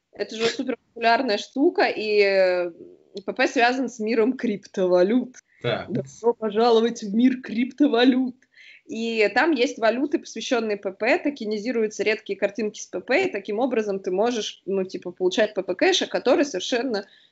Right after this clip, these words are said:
Speaker 1: спокойно можешь конвертировать, ну, там, в биткоины, в эфиры, в манеры, в че хошь.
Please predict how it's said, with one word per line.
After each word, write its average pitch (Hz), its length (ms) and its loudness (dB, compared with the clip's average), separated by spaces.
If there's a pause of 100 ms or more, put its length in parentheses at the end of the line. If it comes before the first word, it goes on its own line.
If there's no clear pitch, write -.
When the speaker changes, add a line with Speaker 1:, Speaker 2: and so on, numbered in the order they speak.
Speaker 1:
спокойно 262 420 2
можешь 254 200 0
конвертировать, 202 680 2
ну, 240 120 -2
там, 180 300 0
в 175 100 -12
биткоины, 254 640 2
в 185 80 2
эфиры, 220 920 4
в 185 80 -12
манеры, 202 480 0
в - 100 -20
че 294 160 -6
хошь. - 480 -6